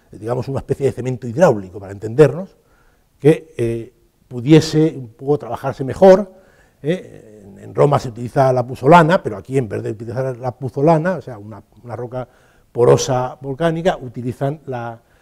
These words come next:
el, el, la teja machacada. Eh, no hace falta que sea un opus signinum, como digo, pero sí que son ya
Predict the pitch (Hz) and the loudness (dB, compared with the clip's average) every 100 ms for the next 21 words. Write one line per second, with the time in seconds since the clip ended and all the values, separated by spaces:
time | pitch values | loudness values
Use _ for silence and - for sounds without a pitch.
0 | _ - 135 123 123 123 120 123 - - | _ -6 -2 2 2 0 -2 -6 -10 -12
1 | 131 127 123 120 117 117 117 113 110 _ | -10 -8 -8 -8 -10 -12 -12 -14 -16 _
2 | _ - - 117 147 151 165 190 196 185 | _ -12 -4 4 6 6 6 8 10 8
3 | 214 - _ _ _ _ _ _ _ _ | 8 2 _ _ _ _ _ _ _ _
4 | _ - 143 135 135 131 131 - 156 202 | _ -4 2 4 4 0 -4 -4 4 4
5 | 165 190 175 139 131 160 147 156 160 156 | 6 6 6 2 6 6 8 4 2 -4
6 | 165 202 202 196 147 147 175 202 139 - | 2 4 4 2 -2 0 2 2 0 -4
7 | 151 151 160 135 160 165 | -6 0 0 4 2 2